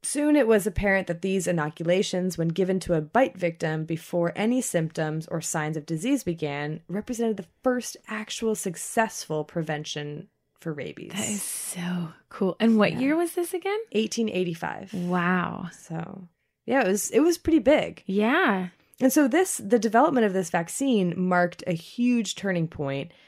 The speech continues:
Speaker 1: in the history of rabies. Prevention was finally possible, and many countries who could afford to either manufacture or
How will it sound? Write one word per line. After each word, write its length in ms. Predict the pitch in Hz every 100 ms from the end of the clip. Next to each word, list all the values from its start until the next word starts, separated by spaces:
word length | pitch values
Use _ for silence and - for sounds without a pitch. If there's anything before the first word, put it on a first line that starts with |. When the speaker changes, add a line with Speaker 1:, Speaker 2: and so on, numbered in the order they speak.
| _ _ 180
Speaker 1:
in 80 |
the 80 | 180
history 340 | 170 170 180 160
of 100 | 147
rabies. 600 | 131 - - 196 - - _ _ _
Prevention 640 | - 208 185 196 202 196 175
was 160 | 165
finally 440 | - 226 240 247 240
possible, 720 | - 196 175 170 160 147 -
and 280 | 190 202 220
many 240 | 233 240
countries 720 | 233 190 165 170 156 156 156 - - -
who 360 | 190 170 165 165
could 140 | 165
afford 640 | 151 - 180 175 175 165
to 280 | - 175 160 147
either 300 | 147 151 147
manufacture 1000 | 151 160 165 269 294 - 220 196 185 175 - - _ -
or 500 | 175 170 160 160